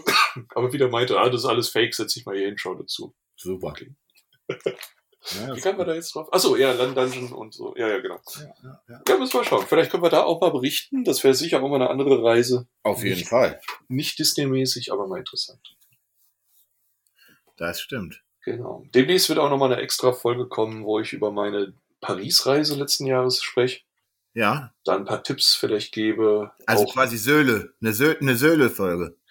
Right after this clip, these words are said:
Speaker 1: Eine Söhle. Nee, äh, nicht unbedingt.
Speaker 2: Nee.
Speaker 1: Aber man kann ja darüber sprechen.
Speaker 2: Ja.
Speaker 1: Und, ähm,
Speaker 2: Werde
Speaker 1: ja.
Speaker 2: ich dir meine Meinung dazu nämlich sagen, ja?
Speaker 1: Und es, okay, es wird doch eine Solo-Folge.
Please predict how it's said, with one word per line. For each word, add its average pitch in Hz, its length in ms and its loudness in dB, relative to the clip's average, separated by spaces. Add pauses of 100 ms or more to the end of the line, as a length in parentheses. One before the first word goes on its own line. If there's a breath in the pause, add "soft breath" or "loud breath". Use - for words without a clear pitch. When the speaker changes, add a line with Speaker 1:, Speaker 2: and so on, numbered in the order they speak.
(120)
Speaker 1:
Eine 117 120 0
Söhle. 147 680 4
Nee, 120 280 2
äh, 104 380 2 (120)
nicht 101 160 -10
unbedingt. 90 600 -4
Speaker 2:
Nee. 110 280 4
Speaker 1:
Aber 82 440 -8
man 82 120 -6
kann 95 140 -6
ja 87 80 -2
darüber 85 340 -4
sprechen. 87 480 -8
Speaker 2:
Ja. 98 340 0 (1040)
Speaker 1:
Und, 87 340 -16
ähm, 85 340 -12 (140)
Speaker 2:
Werde 123 200 0
Speaker 1:
ja. 135 60 4
Speaker 2:
ich 135 60 0
dir 123 80 0
meine 117 200 0
Meinung 123 380 2
dazu 98 320 -2
nämlich 90 300 -4
sagen, 87 460 -4 (100)
ja? 82 300 -2
Speaker 1:
Und 131 80 -12
es, 131 260 -10 (300 loud breath)
okay, - 200 0
es 135 120 0
wird 135 120 -4
doch 160 140 0
eine 180 100 -4
Solo-Folge. 143 840 -2